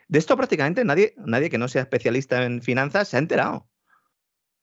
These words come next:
Entonces, preocupados por la calidad real de los activos que tienen en sus balances, empezaron a mirar los libros y dijeron, "Ahí va, a ver si esto no va a voler lo que pone aquí".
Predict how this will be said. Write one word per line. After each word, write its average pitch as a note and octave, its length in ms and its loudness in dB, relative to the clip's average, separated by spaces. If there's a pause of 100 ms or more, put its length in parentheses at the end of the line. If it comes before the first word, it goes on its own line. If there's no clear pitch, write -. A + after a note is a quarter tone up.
(920)
Entonces, B2 240 2
preocupados D#3 560 2
por G#3 120 2
la F3+ 100 2
calidad D3 320 0
real F#3+ 300 2
de C#3 80 -4
los A#2 160 -4
activos F3+ 460 0
que - 100 -4
tienen B2 200 0
en A#2+ 40 0
sus B2 140 0
balances, C#3 640 -2
empezaron A2 360 -2
a A#2+ 60 0
mirar B2+ 260 2
los A#2+ 140 -2
libros D3 280 -2
y B2 40 -4
dijeron, F#2 240 -4
"Ahí D#2+ 80 -2
va, C#3 320 -4
a F#2 80 -4
ver A2 100 4
si E3 120 0
esto A2 200 0
no G#2 80 2
va F#2 80 4
a F2+ 40 2
voler G2 200 2
lo F#2 120 -2
que G2 100 -2
pone F#2 180 0
aquí". - 320 -6